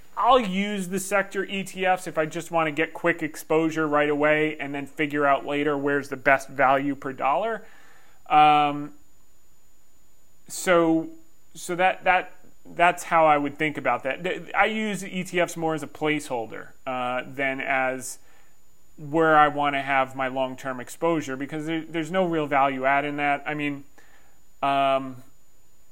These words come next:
from my perspective, I can understand if you wanna be in a sector like energy's down, um, but I, I would drill down personally on, on individually st-,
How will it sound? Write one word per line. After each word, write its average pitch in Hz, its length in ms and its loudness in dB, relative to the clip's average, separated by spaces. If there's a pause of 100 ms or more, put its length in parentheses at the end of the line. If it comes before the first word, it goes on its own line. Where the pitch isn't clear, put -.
(540)
from 165 160 -2
my 170 160 6
perspective, 151 560 0
I 180 140 6
can 196 160 -6
understand 165 760 -2
if 151 220 -8
you 156 80 -6
wanna 151 240 -2
be 147 140 -4
in 143 80 -6
a 135 40 -12
sector 147 500 -4
like 127 200 -6
energy's 143 500 -6 (600)
down, 139 640 -4
um, 123 800 -6
but 135 280 -4
I, - 680 -2
I - 40 6
would 175 160 0
drill 156 200 0
down 143 380 0 (360)
personally 160 400 0
on, 139 260 -2
on 139 140 -2
individually 135 460 -4
st-, 131 240 -8